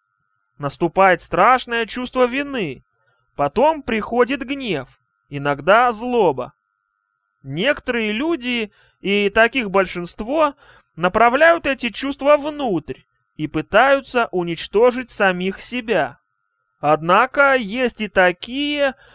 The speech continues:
кто выплескивает все наружу и уничтожает других, морально или физически. Знаете ли вы, что по статистике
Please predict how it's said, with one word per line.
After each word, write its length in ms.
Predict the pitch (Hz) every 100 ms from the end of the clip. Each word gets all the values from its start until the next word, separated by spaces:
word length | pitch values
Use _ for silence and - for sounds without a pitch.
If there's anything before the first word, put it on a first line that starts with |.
| _
кто 260 | - - 233
выплескивает 840 | 294 254 262 285 320 - 311 320 285
все 340 | - 269 269
наружу 800 | 285 311 320 285 190 143 135 127 _ _ -
и 140 | 139
уничтожает 920 | 160 196 190 - 214 208 233 254 247
других, 640 | 214 311 262 269 139 - - _ _ _
морально 760 | - 139 135 170 226 254 247 233
или 260 | - 151 165
физически. 840 | - 240 247 262 - 131 _ 135 _ _ _ _ _ _
Знаете 760 | 147 139 151 214 285 254 202 190
ли 160 | 185
вы, 460 | 196 202 320 254 127 _ - -
что 420 | - - 220 214
по 160 | 202 214
статистике 1120 | - 214 220 - 392 381 - 165 - 127 -